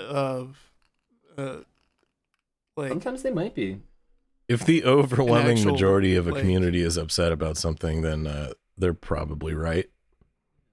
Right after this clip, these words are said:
Speaker 2: I mean, a good, a good community will offer,
Speaker 1: <laughs>
Speaker 2: a good community will offer criticism where it's needed, um, and not overstep their boundaries, you know?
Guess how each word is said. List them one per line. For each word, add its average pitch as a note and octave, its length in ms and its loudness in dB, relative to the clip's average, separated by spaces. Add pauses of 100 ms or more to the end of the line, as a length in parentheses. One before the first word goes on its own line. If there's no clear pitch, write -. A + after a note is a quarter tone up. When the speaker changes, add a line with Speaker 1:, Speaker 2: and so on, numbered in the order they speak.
(480)
Speaker 2:
I - 40 -8
mean, C#3 140 -2
a C#3+ 60 -2
good, C#3+ 320 -2
a C3 80 0
good C3+ 260 2
community D3+ 540 4
will B2+ 400 4
offer, A2+ 300 0
Speaker 1:
<laughs> A#2+ 200 6
Speaker 2:
a A3+ 220 8 (240)
good C#4+ 200 10
community C#3+ 380 6
will C3+ 160 2
offer A#2+ 240 6
criticism A#2+ 680 -4
where G#2+ 380 0
it's - 220 -12
needed, G2+ 480 -4 (180)
um, F2 540 -8 (180)
and F2 500 -8
not F#2 320 -4
overstep F2+ 520 -6
their - 80 -8
boundaries, F2 520 -6
you F2+ 60 -12
know? F#2 220 -12